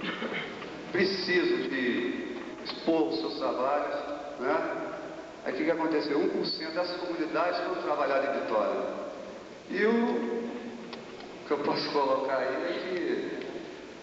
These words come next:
tem um trabalho mais antigo lá, em função do menor, é o trabalho do Caio, que está lá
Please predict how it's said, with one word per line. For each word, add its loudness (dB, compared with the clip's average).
tem 4
um 0
trabalho 0
mais 0
antigo -2
lá, 2
em -2
função 0
do -2
menor, 2
é 0
o 2
trabalho 2
do 0
Caio, 2
que -2
está -2
lá 2